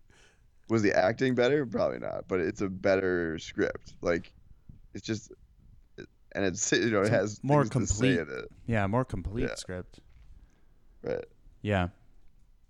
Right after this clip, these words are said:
Speaker 3: Yeah.
Speaker 2: Just, it, I just get really frustrated when movies like this kind of, you know, s-,
Speaker 3: It's
Speaker 2: sweep up awards when I just don't get it.
Speaker 3: Yeah, it's a shame because I think I like Martin McDonagh.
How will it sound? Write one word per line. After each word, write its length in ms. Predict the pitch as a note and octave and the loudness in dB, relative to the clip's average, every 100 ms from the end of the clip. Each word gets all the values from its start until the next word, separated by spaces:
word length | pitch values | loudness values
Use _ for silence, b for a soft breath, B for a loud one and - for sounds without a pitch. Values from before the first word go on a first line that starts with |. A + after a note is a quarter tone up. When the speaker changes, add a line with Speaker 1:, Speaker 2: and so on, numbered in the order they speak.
| - | -4
Speaker 3:
Yeah. 260 | B2+ C3 A#2 - G2+ | 2 4 2 -4 -8
Speaker 2:
Just, 280 | G#2 C3 - | -6 0 2
it, 160 | C3 - | 2 0
I 60 | |
just 140 | D#3 F3 | -2 -2
get 120 | A#2 | 0
really 200 | C3 G#2+ | 0 0
frustrated 520 | - G2+ - D#2+ C#2 | 0 -2 0 -2 -2
when 160 | C2+ C2+ | -4 -4
movies 320 | C#2 C#2 - | -4 -4 -4
like 200 | A#1 - | -8 -4
this 420 | D2 - - - - - - | -4 -4 -10 -18 -20 -20 -10
kind 180 | G#2 D#2 | -4 -2
of, 160 | D#2+ - - - - - - - - - - - - - - - - - | -2 -6 -16 -18 -18 -20 -20 -20 -20 -20 -20 -18 -20 -20 -20 -20 -20 -8
you 80 | D2 | -4
know, 200 | G1+ G1+ - | -4 -4 0
s-, 80 | - | 2
Speaker 3:
It's 220 | D#3+ - - - | 2 0 -14 -8
Speaker 2:
sweep 220 | F2+ D#2 | -4 0
up 140 | F2+ D#2 | 2 0
awards 560 | C#2 C2+ B1 A1+ A#1+ - | -2 0 2 2 -2 -6
when 140 | C2 | -4
I 140 | B1 B1 | -2 -2
just 260 | - - | -6 -10
don't 200 | - - | -8 -6
get 160 | - G1+ | -4 -2
it. 100 | G2+ - | -2 -4
Speaker 3:
Yeah, 160 | F2+ - | -4 -2
it's 180 | D3+ G#3 | 0 2
a 40 | |
shame 360 | - C3 C3 A#2 | 4 6 6 4
because 500 | A2+ G#2+ F#2+ - - _ _ _ - | 2 0 -2 -8 -12 _ _ _ -4
I 60 | |
think 480 | G2+ D3 D3+ - - _ _ _ _ _ _ _ _ _ - - - - b b b _ - | 2 4 2 -4 -20 _ _ _ _ _ _ _ _ _ -18 -18 -20 -20 b b b _ 4
I 80 | C3 | 6
like 260 | C#3 D#3+ | 6 6
Martin 260 | G#2+ G#2 F#2+ | 4 4 2
McDonagh. 480 | F#2 F2+ F#2 F2+ | -4 -6 -4 -4